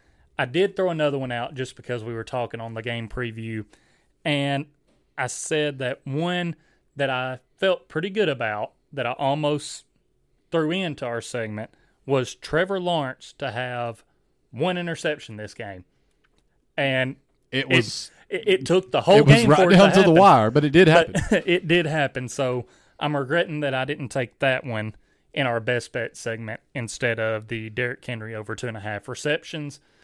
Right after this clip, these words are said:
Speaker 1: Um,
Speaker 2: But regardless, you go one and one on the week, improving to two and four, which ties us, or
Speaker 1: It, it,
Speaker 2: ties us up there.
Speaker 1: it, it ties us back up. But getting into the Derrick Henry receptions, receiving yards, all that, I had a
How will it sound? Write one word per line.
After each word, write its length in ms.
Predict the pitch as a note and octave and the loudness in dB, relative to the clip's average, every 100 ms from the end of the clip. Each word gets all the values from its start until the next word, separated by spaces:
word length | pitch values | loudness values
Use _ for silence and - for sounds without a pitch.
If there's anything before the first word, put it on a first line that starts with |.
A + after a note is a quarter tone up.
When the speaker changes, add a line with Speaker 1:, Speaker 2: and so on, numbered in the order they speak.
| _ _ _ _ - | _ _ _ _ -8
Speaker 1:
Um, 520 | C#3+ C#3 C3+ C3 A#2+ | -4 -4 -6 -6 -8
Speaker 2:
But 260 | C3 A3+ F3 | 6 6 8
regardless, 540 | C#3+ D#3+ A3+ C#3+ A#2+ | 6 8 6 4 0
you 100 | C#3 | 0
go 140 | C#3 E3 | 4 4
one 240 | C3+ D#3 | 6 4
and 120 | F#3+ | 6
one 180 | E3+ D#3 | 6 4
on 80 | E3+ | 2
the 60 | F3+ | 0
week, 380 | D3 B2+ - | 0 0 -4
improving 480 | - A#2+ - C#3 D3+ | -4 -4 4 4 4
to 80 | C#3+ | 2
two 180 | C#3+ D3+ | 4 4
and 120 | C#3+ | 2
four, 220 | - D3 | 0 2
which 380 | C#3 D#3 - - - - | 2 0 -4 -12 -16 -8
ties 260 | A#2 B2+ | -4 -2
us, 180 | B2 - | -4 -6
or 160 | - B2+ - | -4 -4 -2
Speaker 1:
It, 140 | F3+ | -6
it, 40 | - | -2
Speaker 2:
ties 180 | C#3+ C3+ | 0 0
us 120 | C3 | -2
up 100 | E3+ | -4
there. 120 | - | -4
Speaker 1:
it, 140 | - - | -8 -8
it 120 | E3 - | -8 -2
ties 280 | C#3 D#3 | 0 0
us 140 | D#3 - | -2 -2
back 280 | D3+ D3+ D3 | -2 -2 -2
up. 280 | C3+ C3+ - _ _ - | -4 -6 -10 _ _ -10
But 380 | C3+ D#3+ D3+ - _ - | -2 0 0 -4 _ -16
getting 220 | C3+ E3 D3+ | -6 -4 -2
into 480 | D3 C3+ C#3 C3 B2 | -4 -4 -4 -4 -6
the 220 | B2 A#2+ | -6 -6
Derrick 360 | A#2 C#3+ C#3 - | -2 -2 -2 -4
Henry 280 | B2+ A#2+ | -6 -6
receptions, 840 | A2+ A2+ - C#3+ D3 - B2+ B2 - | -10 -10 -4 -4 -4 -10 -12 -12 -12
receiving 400 | A2+ D3+ C3+ B2+ | -8 -6 -6 -6
yards, 360 | B2 B2 A#2+ | -6 -6 -6
all 200 | A#2 A2+ | -4 -4
that, 340 | A#2 C#3 C3+ - _ _ _ _ _ _ _ - - - | -2 -2 -4 -6 _ _ _ _ _ _ _ -20 -20 -6
I 120 | D3 D#3 | -4 0
had 200 | F#3 E3+ | 0 0
a 480 | E3+ D#3+ D3+ D3+ | 0 0 0 -2